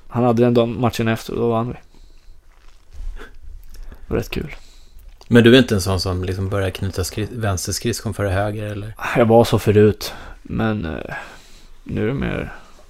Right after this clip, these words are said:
Speaker 1: ta det som det kommer. Jag, jag gillar att vara ganska lugn inför matcher. Sen när man väl kommer ut, då,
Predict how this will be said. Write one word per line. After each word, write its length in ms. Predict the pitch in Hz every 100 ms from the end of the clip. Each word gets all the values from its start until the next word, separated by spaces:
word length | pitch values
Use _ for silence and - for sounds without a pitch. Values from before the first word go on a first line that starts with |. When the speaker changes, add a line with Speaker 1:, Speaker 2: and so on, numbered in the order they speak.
| -
Speaker 1:
ta 200 | - 110
det 80 | 110
som 160 | 117
det 60 | 107
kommer. 380 | - - - - - - - - - - - - - - -
Jag, 120 | 120
jag 280 | 113 117 120
gillar 220 | 135 123
att 20 | 120
vara 100 | 123
ganska 240 | 120 123
lugn 320 | 113 117 117
inför 180 | 113 -
matcher. 380 | 117 107 - 120 - - - - - - - - - - - -
Sen 160 | - 143
när 60 |
man 120 | 147
väl 120 | 143 135
kommer 220 | 147 135
ut, 180 | 135 127
då, 200 | 131